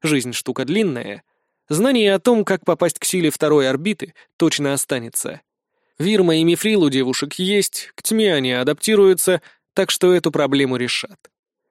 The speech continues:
Собственно, поэтому я и хочу забраться в сокровищницу крепости, чтобы проверить, нет ли там чего полезного против хаоса. "Если просто спросить у отца Урга напрямую?" спросила Алия.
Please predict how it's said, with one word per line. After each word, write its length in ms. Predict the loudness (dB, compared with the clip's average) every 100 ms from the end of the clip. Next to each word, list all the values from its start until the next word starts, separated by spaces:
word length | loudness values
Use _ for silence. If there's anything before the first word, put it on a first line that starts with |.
| _ _ _
Собственно, 680 | -2 -2 0 0 2 2 2
поэтому 420 | 2 2 4 4
я 200 | 4 2
и 40 | 2
хочу 280 | 0 2
забраться 400 | 2 2 0 -2
в 40 | -4
сокровищницу 600 | -2 0 -2 -2 -6 -6
крепости, 560 | -6 -6 -6 -12 -12 -18 _ _ _
чтобы 380 | -4 0 0 0
проверить, 480 | 2 2 2 0
нет 160 | -2 0
ли 100 | -2
там 380 | -2 -4 -6 -8
чего 300 | -4 -2 0
полезного 520 | 2 0 0 -2 -4
против 300 | -2 -4 -4
хаоса. 640 | -4 -4 -4 -6 -10 -14 _ _ _ _ _ _ _ _ _
"Если 320 | 0 2 2
просто 300 | 2 2 2 0
спросить 400 | 0 0 0 2
у 60 |
отца 280 | 2 2 4
Урга 260 | 4 4 0
напрямую?" 560 | 2 2 2 0 -6 _ _
спросила 580 | -6 -2 0 0 -2 -2
Алия. 460 | -2 -4 -8 -16